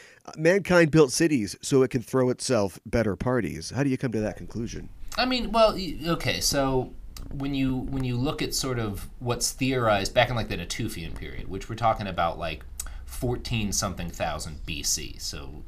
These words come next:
Speaker 2: like, a very, very, very long time ago, before recorded history tells us much of anything, we know that people who are still mostly hunter-gatherers are brewing beer. And from that and some other archaeological evidence, they suspect that the first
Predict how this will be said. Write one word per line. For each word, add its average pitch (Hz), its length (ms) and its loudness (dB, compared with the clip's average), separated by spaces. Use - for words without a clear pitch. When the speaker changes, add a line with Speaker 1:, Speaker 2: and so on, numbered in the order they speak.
Speaker 2:
like, 85 180 -12
a 78 100 -10
very, 107 360 0
very, 85 260 -6
very 87 360 -6
long 78 280 -10
time 67 280 -12
ago, 62 220 -14
before 101 360 -6
recorded 90 540 -6
history 92 400 -6
tells 87 240 -8
us 76 120 -10
much - 180 -10
of 78 80 -8
anything, 87 480 -8
we 127 200 2
know 131 260 4
that 120 320 2
people 127 460 -2
who 113 160 -2
are 101 120 0
still 113 320 -2
mostly 104 500 -2
hunter-gatherers 87 920 -4
are 82 140 -8
brewing 87 400 -6
beer. - 400 4
And 95 400 -2
from 123 220 4
that 127 240 6
and 120 160 0
some 110 180 0
other 107 280 0
archaeological 92 760 -2
evidence, 82 400 -6
they 82 140 -4
suspect - 640 -2
that 87 240 -6
the 92 100 -6
first - 500 -4